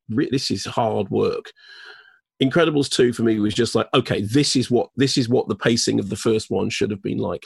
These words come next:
I loved the design. I loved the way it looked. I loved the jokes. I loved the, the way in which the narrative, you know, flipped who it was concerned with. I, I, everything about Incredibles two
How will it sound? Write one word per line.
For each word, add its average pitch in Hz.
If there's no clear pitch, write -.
I 110
loved 135
the 117
design. 117
I 120
loved 127
the -
way 110
it -
looked. -
I 120
loved 117
the 113
jokes. -
I 120
loved 127
the, 107
the 117
way 120
in 117
which -
the 117
narrative, 113
you 127
know, 107
flipped -
who 127
it 123
was 117
concerned 113
with. 110
I, 113
I, 127
everything 185
about 143
Incredibles 120
two -